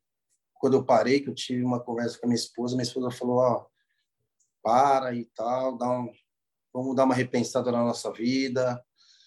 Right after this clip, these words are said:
né? Vamos ver o que a gente pode fazer daqui pra frente." E, e, assim,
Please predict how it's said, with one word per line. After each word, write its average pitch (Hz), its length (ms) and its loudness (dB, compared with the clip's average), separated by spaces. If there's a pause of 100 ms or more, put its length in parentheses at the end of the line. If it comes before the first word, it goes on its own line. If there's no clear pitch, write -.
(200)
né? 135 380 0 (360)
Vamos 123 180 -2
ver 123 60 2
o 120 40 -4
que - 160 -4
a - 20 2
gente 117 240 2
pode 120 200 0
fazer 113 220 0
daqui - 200 -4
pra 110 140 -4
frente." 131 600 -4
E, 131 500 -6
e, 131 60 6
assim, 131 480 2